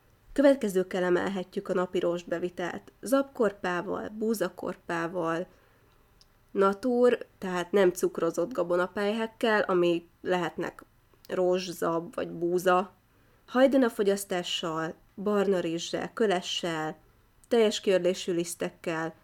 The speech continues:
utifűmakhéjjal, almarosttal. Az étrend gerince a zöldségfélékből álljon,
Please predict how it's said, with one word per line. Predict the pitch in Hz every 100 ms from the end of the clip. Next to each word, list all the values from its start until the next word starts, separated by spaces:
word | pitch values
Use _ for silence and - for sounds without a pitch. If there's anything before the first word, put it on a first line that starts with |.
| _
utifűmakhéjjal, | - 254 214 - 196 180 175 - 170 165 165 - _ _ _
almarosttal. | 202 202 180 165 - - - - - _ _ _ _ _ _ _ _ _ _ _
Az | 196
étrend | 233 302 233 185
gerince | 185 180 202 262 320 311 311
a |
zöldségfélékből | 185 - 185 185 190 - 185 175 196 -
álljon, | 208 240 240 202 196